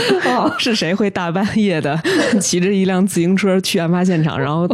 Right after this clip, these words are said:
Speaker 2: 看半天，然后还跟空气说话呀？
Speaker 1: 啊，对。而且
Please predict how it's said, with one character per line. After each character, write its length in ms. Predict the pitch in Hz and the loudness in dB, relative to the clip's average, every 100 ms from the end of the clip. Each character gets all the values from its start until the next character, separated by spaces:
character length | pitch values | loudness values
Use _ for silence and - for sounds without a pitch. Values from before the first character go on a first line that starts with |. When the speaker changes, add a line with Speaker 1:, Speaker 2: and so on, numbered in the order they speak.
| 233 - - | -4 -12 -8
Speaker 2:
看 220 | - 180 | -4 -2
半 160 | 170 151 | 0 0
天， 240 | 185 185 | 0 0
然 100 | 160 | 0
后 60 | 170 | 0
还 120 | 175 | 0
跟 180 | 190 196 | 0 0
空 220 | 226 226 | 2 0
气 180 | 208 160 | 2 0
说 200 | 180 180 | 0 0
话 220 | - 349 | 0 0
呀？ 80 | 415 | 0
Speaker 1:
啊， 40 | |
对。 100 | 160 - 359 427 - 294 403 - - - - - 523 480 415 349 - - - - - | 0 0 0 0 -2 -6 -8 -10 -16 -14 -10 -2 0 0 -2 -4 -10 -16 -20 -14 -6
而 100 | |
且 80 | 359 | -2